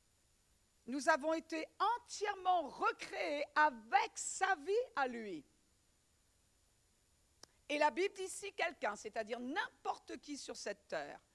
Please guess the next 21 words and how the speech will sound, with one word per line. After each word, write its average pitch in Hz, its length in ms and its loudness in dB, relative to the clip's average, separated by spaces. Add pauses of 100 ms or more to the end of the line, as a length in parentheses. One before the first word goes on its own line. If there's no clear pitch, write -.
(560)
en 220 120 2
recevant 285 520 -2
le 233 120 0
pardon 269 580 0
des 240 140 -4
péchés 233 500 -4
que - 100 -6
Jésus 226 360 -8 (100)
a 208 200 0 (340)
acquis 214 480 -2 (840)
il 214 100 -6
y 214 100 2
a 196 100 6
deux 180 300 -2
mille 262 260 -4
ans, 170 200 0 (540)
peut 226 100 0
recevoir 269 720 2
cette 202 320 -4
vie 175 340 0
nouvelle 190 480 -2